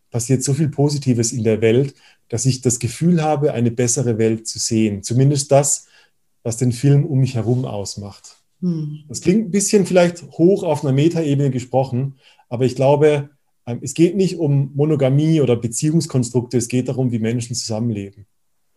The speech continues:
Speaker 2: Ja.
Speaker 1: Und das erlebt hoffentlich aktuell eine Kurskorrektur oder es braucht, wie so oft in der Geschichte, wenn zu viel Wohlstand war,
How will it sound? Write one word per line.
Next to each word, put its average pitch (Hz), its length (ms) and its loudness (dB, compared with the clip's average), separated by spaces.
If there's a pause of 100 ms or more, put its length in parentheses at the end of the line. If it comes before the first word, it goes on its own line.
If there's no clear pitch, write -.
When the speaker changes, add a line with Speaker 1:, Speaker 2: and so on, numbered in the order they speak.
(160)
Speaker 2:
Ja. 160 320 -4 (240)
Speaker 1:
Und 117 300 -10 (100)
das - 480 0 (1400)
erlebt 135 600 0 (100)
hoffentlich 135 680 0 (300)
aktuell 123 520 -2
eine 120 220 -2
Kurskorrektur 160 1000 0 (360)
oder 151 300 4
es 139 120 0
braucht, 135 600 2 (760)
wie 123 160 -4
so 135 180 -4
oft 143 240 -2
in 143 80 0
der 135 80 2
Geschichte, 131 580 0
wenn 120 160 2
zu 120 140 -4
viel 131 200 0
Wohlstand 123 500 2
war, 120 380 0